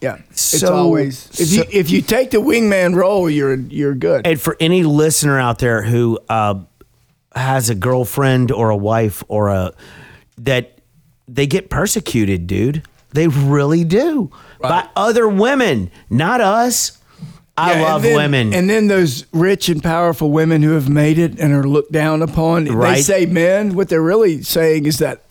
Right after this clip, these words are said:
Speaker 1: the women in the room don't like 'em because they're
Speaker 2: They
Speaker 1: kicking
Speaker 2: kinda
Speaker 1: their
Speaker 2: get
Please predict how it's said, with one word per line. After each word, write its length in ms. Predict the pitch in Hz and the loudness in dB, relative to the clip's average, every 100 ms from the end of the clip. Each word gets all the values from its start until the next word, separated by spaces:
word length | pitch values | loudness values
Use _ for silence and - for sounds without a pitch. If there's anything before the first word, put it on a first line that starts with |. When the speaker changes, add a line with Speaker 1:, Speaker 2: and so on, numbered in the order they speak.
| - | -4
Speaker 1:
the 120 | 208 | -2
women 360 | 214 269 294 247 | 2 0 2 0
in 120 | 190 | 2
the 80 | 170 | 0
room 280 | 165 156 147 | 0 0 0
don't 220 | 151 139 | -2 -2
like 300 | 143 147 139 | -2 -4 -6
'em 140 | 131 | -8
because 260 | 131 143 143 | -6 -4 -2
they're 120 | 139 | -4
Speaker 2:
They 400 | 120 - - 160 | -6 -6 0 0
Speaker 1:
kicking 60 | 139 | 0
Speaker 2:
kinda 260 | 170 151 | -2 0
Speaker 1:
their 120 | 147 | -2
Speaker 2:
get 160 | 139 | -4